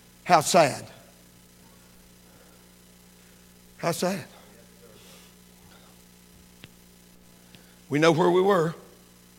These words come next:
But number two, we know where we are. Because, <laughs> I'm gonna slaughter some English right here. This just shows you my,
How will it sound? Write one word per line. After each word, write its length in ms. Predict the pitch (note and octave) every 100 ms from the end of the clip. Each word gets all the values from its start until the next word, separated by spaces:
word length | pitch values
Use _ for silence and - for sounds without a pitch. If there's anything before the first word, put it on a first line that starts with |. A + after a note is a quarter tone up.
| - - - - - - - - - - - - - - -
But 100 | D#3+
number 220 | F#3 E3+
two, 400 | - A#3 F#3+ G3+ - - - - - - - -
we 160 | - F3+
know 140 | F3
where 180 | D#3+ F#3
we 180 | F3+ G#3
are. 220 | F3+ A#2+ - - - - - - - - - - - - - - - - - - - - - - - - - - F#3+
Because, 500 | F3 - G#3+ G3+ - - - - - - - - - - - - -
<laughs> 100 | - A2+ A2+ - G2+ - - - C3+
I'm 100 | D#3+
gonna 120 | C3+
slaughter 400 | - E3+ D3+ C#3+
some 180 | - C#3
English 300 | C3+ B2+ C#3+
right 120 | C#3
here. 120 | D3+
This 220 | C3+ D#3+
just 180 | D#3+ C#3
shows 300 | - D3 C3+
you 80 | C#3
my, 160 | B2+